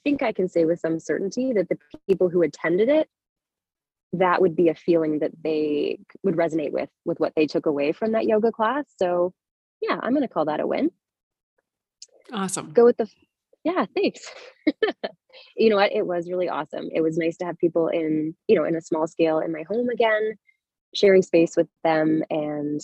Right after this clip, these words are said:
Speaker 1: um, and again, that little sort of cozy greenhouse I created, uh, for myself, uh, was, uh, and shared with other people. The next goal was go with the flow. So yes,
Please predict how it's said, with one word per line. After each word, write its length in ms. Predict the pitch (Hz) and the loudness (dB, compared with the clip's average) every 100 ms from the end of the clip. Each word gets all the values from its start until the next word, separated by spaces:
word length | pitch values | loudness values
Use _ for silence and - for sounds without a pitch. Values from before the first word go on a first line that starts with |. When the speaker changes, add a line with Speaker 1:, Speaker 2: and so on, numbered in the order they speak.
| - | -10
Speaker 1:
um, 520 | 160 143 139 139 139 143 _ _ _ _ _ _ - _ 165 | -14 -12 -12 -10 -10 -14 _ _ _ _ _ _ -20 _ 2
and 100 | 170 | 6
again, 320 | 277 165 156 - | 6 4 0 -2
that 120 | 165 | 2
little 400 | 175 175 175 180 | 4 6 4 2
sort 200 | - 170 | 0 -6
of 60 | - | 0
cozy 220 | 175 175 | 2 2
greenhouse 380 | 170 175 156 - | 2 0 -2 -4
I 60 | 151 | -6
created, 480 | - 156 151 147 - _ _ _ _ _ 160 | -2 0 0 -2 -6 _ _ _ _ _ -10
uh, 120 | 147 - | -6 -2
for 120 | 156 | 2
myself, 420 | 156 - - 156 - _ _ 156 | 2 2 0 -2 -14 _ _ -10
uh, 160 | 156 | -8
was, 240 | - 165 151 _ _ _ _ _ _ - | -2 -2 -2 _ _ _ _ _ _ -12
uh, 60 | - - - _ | -10 -12 -18 _
and 180 | 170 160 | 2 4
shared 300 | - 170 143 | 6 4 4
with 80 | 156 | -2
other 260 | - 147 - - | 0 -2 -2 -2
people. 460 | 147 - 131 107 147 _ _ - _ _ _ _ _ _ _ - _ _ - - - _ - | 0 2 2 2 -4 _ _ -20 _ _ _ _ _ _ _ -20 _ _ -20 -20 -20 _ 2
The 60 | |
next 260 | 220 247 - - _ - | 2 2 -8 -20 _ 2
goal 320 | 247 240 240 | 6 6 6
was 300 | 208 190 185 | 4 4 4
go 160 | - 190 | 4 4
with 100 | 185 | 4
the 80 | 180 | -2
flow. 340 | - 160 165 | 0 0 0
So 200 | - 185 | -2 0
yes, 300 | 180 185 - | 2 2 -2